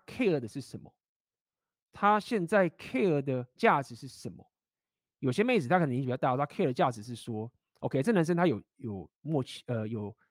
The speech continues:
幽默很棒没有错，但是我觉得这不够。他到底靠不靠谱？他到底，比如说自己对人生的这个思维的坚定性到底强不强？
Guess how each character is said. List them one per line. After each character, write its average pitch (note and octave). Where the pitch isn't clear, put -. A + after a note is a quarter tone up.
幽 D3+
默 E3+
很 G#2
棒 C3
没 A#2
有 A2
错， -
但 F3
是 F3
我 A2
觉 G#2+
得 G#2
这 C3
不 A#2
够。 -
他 E3+
到 F3+
底 A2
靠 -
不 A#2
靠 C#3+
谱？ A#2
他 C3+
到 F3
底， G#2+
比 B2+
如 -
说 D3+
自 F3
己 D3+
对 D#3
人 C3
生 G3+
的 E3+
这 E3
个 D#3+
思 D#3+
维 A#2+
的 B2
坚 F3+
定 F3
性 D#3
到 D#3
底 A#2
强 A#2
不 D3+
强？ -